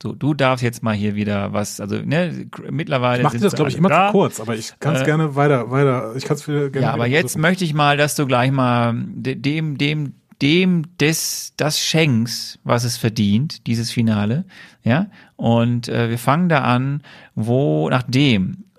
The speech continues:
Speaker 1: äh, Yondu mit einem großen Knalleffekt auf Igu gelandet ist.
Speaker 2: Ja.
Speaker 1: <laughs>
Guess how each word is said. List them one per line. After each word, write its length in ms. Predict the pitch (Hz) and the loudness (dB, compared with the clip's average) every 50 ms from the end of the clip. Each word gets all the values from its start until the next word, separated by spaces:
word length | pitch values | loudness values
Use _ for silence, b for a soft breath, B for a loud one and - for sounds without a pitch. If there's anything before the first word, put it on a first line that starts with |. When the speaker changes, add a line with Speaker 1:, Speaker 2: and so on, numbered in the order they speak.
| _ _ _ - | _ _ _ -4
Speaker 1:
äh, 320 | 113 107 104 107 107 - | -2 0 0 -2 -2 -2
Yondu 720 | 110 101 107 107 113 117 113 113 110 110 110 113 110 - - - - | -2 0 2 2 2 4 2 2 2 2 2 0 -2 -4 -8 -10 -6
mit 180 | - 110 - - | -4 -4 -4 -2
einem 600 | 107 110 110 110 110 110 110 - - - - - - | -2 -2 0 0 0 -2 -4 -6 -8 -12 -16 -18 -16
großen 320 | - - 117 131 143 151 135 | -8 -4 -2 -2 0 0 0
Knalleffekt 600 | 127 120 131 123 113 120 - 113 113 - - - _ _ _ _ _ _ - - _ | 2 2 2 2 0 0 -2 -2 -2 -4 -8 -16 _ _ _ _ _ _ -20 -10 _
auf 380 | - 110 110 127 147 143 - - | 0 2 4 4 2 2 -2 -4
Igu 240 | - 147 139 123 113 120 - - _ - | -4 -4 -4 -4 -6 -10 -14 -18 _ -2
gelandet 480 | - 110 101 98 104 117 143 117 92 - | 0 2 4 4 4 4 4 2 2 2
ist. 360 | - 123 180 - - - - B B B B B B B | 0 0 0 0 -4 -10 -10 B B B B B B B
Speaker 2:
Ja. 220 | 117 110 127 165 | -2 0 0 0
Speaker 1:
<laughs> 40 | 190 | -2